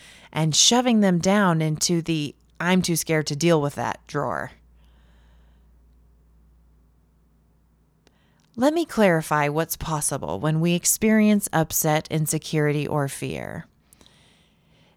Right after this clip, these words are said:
If you are convincing yourself that old beliefs or experiences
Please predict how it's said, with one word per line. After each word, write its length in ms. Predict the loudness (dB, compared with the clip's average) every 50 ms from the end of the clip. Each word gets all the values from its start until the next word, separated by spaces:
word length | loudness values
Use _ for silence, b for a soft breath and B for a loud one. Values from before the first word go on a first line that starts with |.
| b _
If 180 | 0 0 0 0
you 280 | 0 0 2 2 4
are 120 | 2 2 0
convincing 720 | 0 -2 -2 -2 0 0 0 -2 -2 0 0 -2 -2 -2
yourself 640 | -2 -4 -4 -4 -2 0 0 2 0 0 -2 -2
that 200 | -2 -2 -2 -2 0 2
old 340 | 2 4 4 4 2 0
beliefs 540 | 0 0 2 2 2 2 2 2 0 -2 -4 -2
or 160 | 0 -2 -2
experiences 960 | -2 -2 -4 -4 -2 -2 0 0 0 0 0 -2 -2 -2 -2 -2 -2 -2 -4